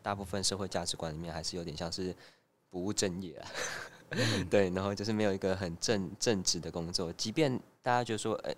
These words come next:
Speaker 1: 呃，你跟大家解释说你是可以养活自己的，但好像还是没有办法清楚地告诉他说，哎，你的年收入多少，你可以达到怎么样的可能企业K P I啊等等的，比较难。所以父母那边的话，其实我觉得都还是需要时间适应。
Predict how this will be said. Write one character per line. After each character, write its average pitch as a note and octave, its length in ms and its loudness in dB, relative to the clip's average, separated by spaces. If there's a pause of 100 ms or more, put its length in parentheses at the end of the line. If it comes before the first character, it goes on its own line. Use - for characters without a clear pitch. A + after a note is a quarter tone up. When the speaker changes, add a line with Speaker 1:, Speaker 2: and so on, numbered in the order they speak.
(160)
Speaker 1:
呃， G#2 160 0
你 G2 100 0
跟 A2 220 -2
大 G#2+ 80 2
家 G#2+ 140 4
解 F#2 160 -4
释 E2+ 100 -4
说 F#2 240 -2
你 E2 140 -4
是 G2 240 -4
可 F#2 160 -4
以 F2 40 -4
养 E2 140 -6
活 D#2 140 -6
自 F2+ 120 -8
己 D#2 180 -6
的， - 160 -16 (440)
但 B2+ 100 -4
好 G2+ 140 -2
像 G#2+ 160 0
还 F2+ 100 -4
是 F#2+ 200 -2
没 F2+ 100 -2
有 E2+ 80 -4
办 F2 200 -2
法 D#2+ 220 -2 (380)
清 - 180 4
楚 C#3 140 4
地 F#2+ 60 6
告 G2 160 4
诉 G2+ 120 -2
他 F#2+ 160 -4
说， F#2+ 220 -2
哎， F2+ 60 0
你 F2+ 120 -2
的 E2+ 120 -4
年 E2 120 -2
收 F2+ 140 -2
入 F#2 100 -4
多 E2+ 220 -4
少， - 380 -2
你 D#2+ 100 -14
可 - 140 -6
以 - 40 -2
达 - 160 -4
到 F2+ 160 0
怎 - 140 -6
么 D#2+ 80 -4
样 E2+ 220 -2
的 C2+ 280 -4 (380)
可 - 80 -10
能 D#2+ 180 -4
企 G#2 200 2
业 G2+ 100 2
K F#2+ 160 -2
P F#2 220 -2
I F#2 200 4
啊 E2+ 160 0
等 E2+ 220 -4
等 D#2 180 -4
的， - 80 -10 (600)
比 - 40 -12
较 A2+ 140 8
难。 G#2+ 240 0 (420)
所 - 220 0
以 G2 320 2 (920)
父 E3 160 6
母 G2+ 200 4
那 G#2+ 140 2
边 G#2+ 160 2
的 F#2 100 2
话， G2 120 4
其 - 120 -2
实 G2 80 -4
我 E2+ 140 0
觉 E2+ 140 -4
得 E2+ 100 -4
都 G2 140 0
还 F#2 120 -2
是 F#2+ 120 -6
需 - 140 -4
要 F2 100 0
时 E2 100 -4
间 E2 180 -6
适 - 200 2
应。 D#2 180 -8